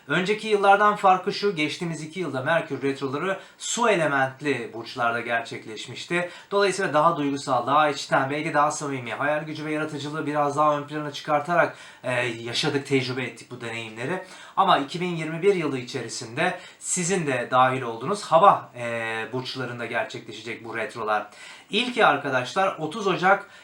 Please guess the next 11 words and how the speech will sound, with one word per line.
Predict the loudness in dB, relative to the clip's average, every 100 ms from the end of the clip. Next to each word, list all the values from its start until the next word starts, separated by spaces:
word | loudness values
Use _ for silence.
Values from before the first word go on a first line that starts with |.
| -4
yirmi | 0 2 4
bir | 2
Şubat | 2 4 4
tarihleri | 4 2 2 0
arasında | 0 -2 -6 -6
sizin | -4 -4 -2 -2
burcunuz | -2 -2 -8 -6
Kova'da | -2 0 2 0 -2
gerçekleşiyor | -4 -4 -4 -12 -12 -10 -8 -2
Merkür | -2 -2 -6
Retrosu. | -8 -8 -10 -6 -6